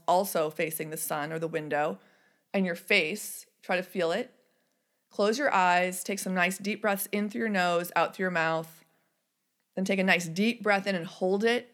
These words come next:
for four or as long as you're comfortable. And then slowly release it.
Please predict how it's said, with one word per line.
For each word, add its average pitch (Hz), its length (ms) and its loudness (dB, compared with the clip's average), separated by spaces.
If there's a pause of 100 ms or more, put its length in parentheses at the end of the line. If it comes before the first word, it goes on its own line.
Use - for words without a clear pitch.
for 180 160 -6
four 202 600 -2 (260)
or 180 80 -2
as 165 100 -4
long 180 220 0
as 190 80 -4
you're 170 80 0
comfortable. 202 640 -6 (500)
And 196 140 2
then 190 180 2
slowly 190 960 2
release 165 460 -6
it. 311 240 -6